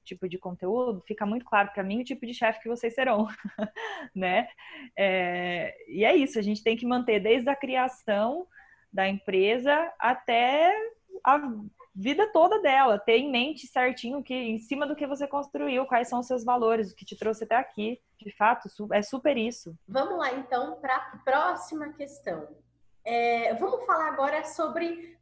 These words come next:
Speaker 2: prática, né? A gente falou muito sobre essas pautas sociais, muito sobre as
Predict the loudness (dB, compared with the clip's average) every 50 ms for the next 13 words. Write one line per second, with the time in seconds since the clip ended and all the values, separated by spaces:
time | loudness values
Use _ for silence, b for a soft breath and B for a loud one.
0 | _ -4 -4 -4 -4 -8 -12 -16 -16 -12 -10 -8 -6 -6 -6 -6 -8 -10 -12 -8
1 | -6 -4 -4 -4 -4 -4 -6 -6 -8 -10 -12 -16 -16 -10 -6 -4 -4 -4 -4 -6
2 | -8 -8 -8 -8 -8 -10 -10 -12 -12 -14 -14 -16 -12 -8 -8 -8 -8 -10 -14 -20
3 | -20 -20 -20 -12 -8 -4 -2 0 0 0 0 -2 -4 -8 -12 -14 -14 -16 -14 -12
4 | -8 -8 -8 -8 -10 -12 -14 -16 _ b b b b b b b -6 -4 -4